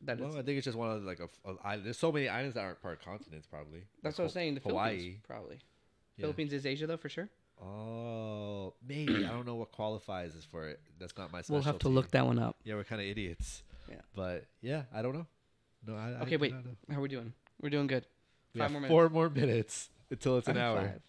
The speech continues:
Speaker 1: Oh, yeah, four now.
Speaker 2: Okay,
Speaker 1: Okay.
Speaker 2: okay. Uh, <laughs> what state would you wipe off the face of the earth? There's gotta be some sports rivalry that you're gonna pick.
Speaker 1: You're gonna hate my answer.
Speaker 2: Is it California?
Speaker 1: It's Georgia.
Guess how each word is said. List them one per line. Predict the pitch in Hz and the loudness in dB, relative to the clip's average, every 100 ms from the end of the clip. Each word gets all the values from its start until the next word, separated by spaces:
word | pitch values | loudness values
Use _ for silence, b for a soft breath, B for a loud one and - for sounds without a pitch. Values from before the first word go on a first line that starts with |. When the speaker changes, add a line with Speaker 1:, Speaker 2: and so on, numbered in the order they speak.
| _ - | _ 2
Speaker 1:
Oh, | 139 | 6
yeah, | 127 | 6
four | 120 123 | 4 -6
now. | 113 104 113 | -10 -4 4
Speaker 2:
Okay, | 131 117 95 | 6 6 4
Speaker 1:
Okay. | 117 | 0
Speaker 2:
okay. | 98 98 - B B B | -2 -4 -6 B B B
Uh, | 113 110 107 107 110 110 107 101 - | 2 4 6 6 6 6 4 2 0
<laughs> | 139 101 - _ _ _ - | -2 -2 -8 _ _ _ -6
what | 113 107 156 - | -2 4 4 2
state | - 156 165 | 0 4 6
would | 127 120 | 4 2
you | |
wipe | 104 95 | 0 0
off | 92 | -2
the | 87 | -4
face | 92 85 | -8 -6
of | 87 | -4
the | 82 | -4
earth? | 78 - - _ _ _ _ _ _ _ B B B B B B B B B - | -6 -10 -20 _ _ _ _ _ _ _ B B B B B B B B B -4
There's | 110 | 0
gotta | - 135 | 4 4
be | |
some | 123 117 | 6 2
sports | 98 - 120 101 | 0 0 2 2
rivalry | 101 95 90 85 82 | 2 2 0 -2 -4
that | 78 | -4
you're | 78 | -4
gonna | 80 | -6
pick. | 78 80 - - - _ B B B B B B B _ | -6 -8 -10 -16 -20 _ B B B B B B B _
Speaker 1:
You're | - | -10
gonna | 127 | -10
hate | 123 - | -10 -14
my | - - | -18 -18
answer. | - - 190 - _ _ _ _ | -20 -18 -20 -20 _ _ _ _
Speaker 2:
Is | 110 | -4
it | 104 | 2
California? | 113 101 110 120 139 143 - | 4 4 2 0 -2 -6 -14
Speaker 1:
It's | - | -20
Georgia. | - - - - | -16 -12 -12 -14